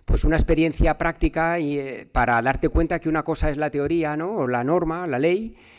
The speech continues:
y otra cosa es la realidad, ¿no? La, lo, lo práctico, el día a día. Eh, lo que vamos a hablar ahora a continuación, y yo quiero hacer un, en fin, como, eh, una presentación, pues, lo más amena posible para que luego Javier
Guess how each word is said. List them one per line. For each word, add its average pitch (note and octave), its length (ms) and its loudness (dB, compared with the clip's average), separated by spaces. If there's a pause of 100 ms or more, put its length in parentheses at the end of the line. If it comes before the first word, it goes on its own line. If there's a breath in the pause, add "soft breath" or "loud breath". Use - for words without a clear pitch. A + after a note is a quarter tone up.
(240 loud breath)
y C3 120 0
otra D3 200 2
cosa D#3 320 0
es E3+ 80 0
la D3+ 120 2
realidad, A2 540 -2
¿no? A#2+ 360 -10
La, G#2 520 -8 (360)
lo, A#2 180 -6
lo A2 160 -8
práctico, B2 460 0
el G#2+ 80 -4
día C#3 180 2
a G#2 40 -4
día. F#2+ 280 -8 (720 soft breath)
Eh, G#2 560 -8 (460)
lo B2+ 140 -4
que C3 100 -4
vamos E3 240 2
a - 40 4
hablar F3 260 2
ahora E3+ 240 -2
a - 20 -8
continuación, E3+ 640 0
y B2 80 0
yo B2+ 100 0
quiero C3+ 200 0
hacer C3+ 200 0
un, B2+ 360 -4
en A#2 60 -10
fin, D3 280 -4
como, G#2+ 720 -10 (420 soft breath)
eh, - 160 -18
una D3 240 -2
presentación, C#3 640 2
pues, A#2+ 180 2
lo A#2+ 100 0
más B2 200 2
amena C3 240 2
posible C#3 420 2
para G#2 220 -2
que G#2 120 -6
luego A#2 240 0
Javier B2 600 0